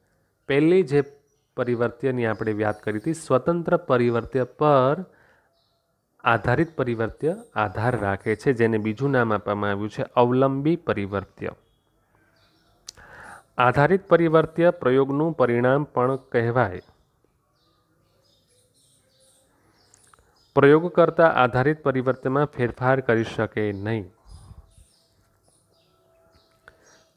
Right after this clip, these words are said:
ત્યાર પછી ત્રીજી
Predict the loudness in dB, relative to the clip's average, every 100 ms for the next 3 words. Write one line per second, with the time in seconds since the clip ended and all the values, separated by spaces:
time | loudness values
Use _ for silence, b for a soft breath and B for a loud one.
0 | _ 2 2 0 -4 -2 -2 -2 -4 -8
1 | _ _ _ _ _ _ _ _ _ _
2 | _ 0 0 2 0